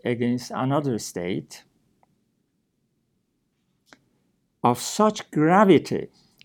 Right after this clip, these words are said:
as to amount to the acts listed above, uh,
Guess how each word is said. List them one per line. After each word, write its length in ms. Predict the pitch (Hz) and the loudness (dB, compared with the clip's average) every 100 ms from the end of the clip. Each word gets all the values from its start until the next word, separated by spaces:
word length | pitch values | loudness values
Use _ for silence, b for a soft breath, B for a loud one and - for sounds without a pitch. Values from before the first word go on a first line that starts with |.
| 139 | 0
as 220 | 151 - | 0 0
to 260 | - 170 - | 0 0 2
amount 680 | 123 131 170 185 185 - - | -2 2 2 2 0 -4 -8
to 140 | 135 | -2
the 200 | 117 - | -2 0
acts 360 | 143 147 - - | -2 -2 -12 -8
listed 560 | 123 160 - - 139 - | -4 -4 -4 -2 -2 -2
above, 600 | 110 113 127 90 101 120 | -6 -4 -4 -4 -6 -8
uh, 680 | - 120 _ _ _ _ - | -10 -10 _ _ _ _ -14